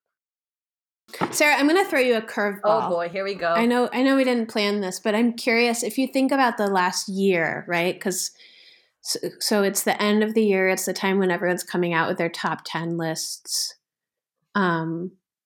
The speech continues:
Speaker 1: of the year, or even, dare I say, of the decade.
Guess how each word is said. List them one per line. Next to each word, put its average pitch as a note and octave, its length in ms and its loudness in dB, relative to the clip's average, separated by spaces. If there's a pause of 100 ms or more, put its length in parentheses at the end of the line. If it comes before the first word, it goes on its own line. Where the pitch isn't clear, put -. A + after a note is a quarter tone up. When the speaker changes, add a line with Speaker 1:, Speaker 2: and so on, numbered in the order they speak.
(380)
Speaker 1:
of F#3+ 240 -2
the F#3 100 0
year, F3 360 -2
or G3+ 160 -2 (100)
even, A#3+ 600 2 (460)
dare F#3+ 200 2
I G3+ 120 2
say, G#3 180 -4
of G3 120 -8
the G3+ 80 -2
decade. F3+ 800 -2